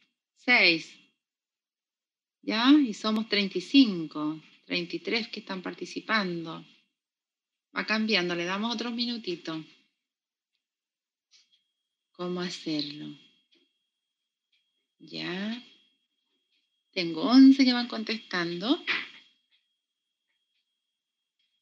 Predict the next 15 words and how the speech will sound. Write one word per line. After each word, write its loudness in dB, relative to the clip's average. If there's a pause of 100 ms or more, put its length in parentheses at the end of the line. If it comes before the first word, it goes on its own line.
(480)
Pero 0
mira 2
qué 0
bien, 0
porque -6
son -4
poquitos -2
los 0
que -4
no -4
lo -4
haré, 0
no -4
puedo -2
hacerlo. -2